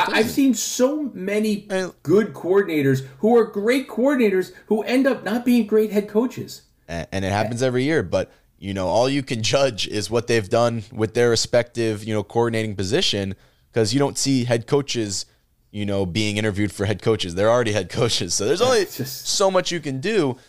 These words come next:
Speaker 2: You know,
Speaker 1: I don't
Speaker 2: a-, again,
Speaker 1: know.
Speaker 2: these are guys that have been head coaches before, you know, Dan
Speaker 1: All right,
Speaker 2: Quinn
Speaker 1: well, then let me
Speaker 2: also.
Speaker 1: put it to you this way,
Speaker 2: And he
Speaker 1: okay?
Speaker 2: wasn't very
Speaker 1: Would
Speaker 2: good, so.
Speaker 1: Would you rather Sean Payton, Quinn, Ryans, or Frazier to coach your team next year?
Speaker 2: I'd still,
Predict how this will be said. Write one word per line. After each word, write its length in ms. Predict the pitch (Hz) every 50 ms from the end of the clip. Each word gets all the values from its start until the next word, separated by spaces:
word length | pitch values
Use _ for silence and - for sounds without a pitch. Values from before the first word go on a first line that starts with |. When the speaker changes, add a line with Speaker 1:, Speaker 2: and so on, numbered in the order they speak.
| _ _ _ -
Speaker 2:
You 120 | 123 127
know, 320 | 127 123 123 127 127 127 -
Speaker 1:
I 40 | -
don't 140 | 104 - -
Speaker 2:
a-, 20 | 135
again, 220 | 139 139 147 135
Speaker 1:
know. 40 | 127
Speaker 2:
these 140 | 139 143 151
are 80 | 143
guys 400 | 123 101 123 120 131 135 135 120
that 100 | 117 117
have 140 | 110 110 98
been 140 | 90 120 117
head 220 | 117 120 110 104
coaches 340 | - 123 117 113 - 110 95
before, 680 | 92 - 87 - - - 180 202 185 110 80 73 62 - -
you 100 | 82 82
know, 220 | 82 80 78 78
Dan 300 | 78 - - 85 92 -
Speaker 1:
All 60 | 208 175
right, 80 | 151
Speaker 2:
Quinn 100 | - -
Speaker 1:
well, 80 | 190 180
then 140 | 190 190 185
let 60 | 196
me 80 | 196 185
Speaker 2:
also. 80 | -
Speaker 1:
put 100 | 202 180
it 80 | 170 -
to 80 | - 170
you 60 | 151
this 200 | 143 139 131 -
way, 140 | 107 90 -
Speaker 2:
And 140 | 101 107 113
he 60 | 131
Speaker 1:
okay? 80 | 123 127
Speaker 2:
wasn't 240 | 143 143 135 147 131
very 120 | 135 127
Speaker 1:
Would 100 | 127 127
Speaker 2:
good, 260 | 165 170 127 98 82
so. 380 | - - - 80 80 82 85 - _ _ _ _ _ _ - - _ _
Speaker 1:
Would 160 | 113 117 117
you 80 | 131 139
rather 320 | 139 143 139 131 127 131
Sean 320 | 127 - - 147 170 202 202
Payton, 580 | 202 170 165 156 147 - 147 147 151 143 - - _ _ _ -
Quinn, 540 | - - 139 139 135 131 131 131 131 - - - - - - -
Ryans, 600 | - 98 113 123 127 127 123 123 123 120 113 - - -
or 120 | - 107 101
Frazier 580 | - - 123 113 107 101 92 95 87 85 - - _ _ _ -
to 80 | -
coach 260 | - - 113 104 101 -
your 100 | 104 -
team 220 | - - 87 80
next 180 | 80 80 - -
year? 140 | - - - _ _ _ _ _ _ _ _ _ _ _ _ _ _ _ _ _ _ _ _ _ _ _ - - - - _ _ _ _ _ _ _ _ _ _ _ _ -
Speaker 2:
I'd 120 | 165 -
still, 340 | - - - - - - -